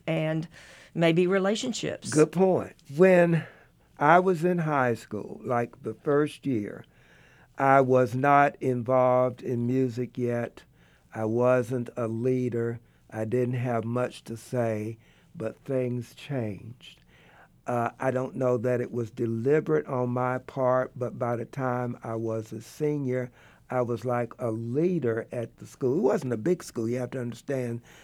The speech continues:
Speaker 2: that it was not a Patrick Henry size school. It was our size school.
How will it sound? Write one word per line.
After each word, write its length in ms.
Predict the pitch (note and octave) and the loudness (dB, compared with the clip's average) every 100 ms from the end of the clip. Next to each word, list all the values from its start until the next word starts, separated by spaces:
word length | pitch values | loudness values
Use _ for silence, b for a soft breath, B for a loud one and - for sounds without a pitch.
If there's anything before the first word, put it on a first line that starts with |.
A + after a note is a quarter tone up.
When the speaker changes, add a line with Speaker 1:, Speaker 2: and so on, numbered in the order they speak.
| B | B
Speaker 2:
that 200 | - A#2+ | -2 0
it 140 | A#2+ A#2 | 0 -2
was 160 | A2+ | -8
not 280 | B2+ B2+ B2 | -4 -2 0
a 60 | A#2+ | -2
Patrick 560 | - C#3 C3+ C3 B2+ - | -4 -2 -2 0 -6 -4
Henry 420 | - C#3 B2 A2 | -4 -2 -2 -6
size 480 | G#2+ A#2 A2 G#2+ A2 | -4 -4 -2 -4 -8
school. 420 | - A#2 G#2 G#2+ | -8 -6 -4 -4
It 160 | A2+ - | -6 -8
was 380 | A#2+ A2 G#2+ - - | -8 -8 -10 -18 -6
our 240 | B2 A#2 | -2 -2
size 440 | A2 - G#2 A2+ - | -2 -6 -10 -10 -14
school. 360 | - - - | -16 -14 -14